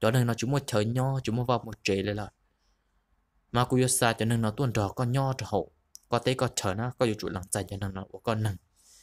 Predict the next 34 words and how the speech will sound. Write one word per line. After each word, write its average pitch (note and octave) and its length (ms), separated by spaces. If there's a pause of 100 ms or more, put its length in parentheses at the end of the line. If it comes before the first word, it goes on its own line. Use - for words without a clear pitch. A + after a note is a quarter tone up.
(400)
Chứ B2 80
và C3+ 100
tuổi A2 260
nhiều A2+ 140
tiết B2+ 220
giờ G2 140
thì F2+ 80
ô, D3 340
mình A2 140
tu B2 280
chịu G2+ 160
đi G2 100 (100)
chả. F2+ 220 (640)
Giờ A#2 120
là G#2+ 140
chúng A#2+ 120
muốn C3 140
chơi G#2 160
nho A#2 240
lại G#2+ 100
là G2 120
nó. F2 140 (420)
Cú A2 80
nhưng A#2 380
vô G#2+ 80
lặng G2 240
dài G2 160
là F#2+ 120
nó G2+ 80
của G2 320
bê A2+ 120
sẵn - 320
ta. G#2+ 240 (760)
Chứ B2+ 120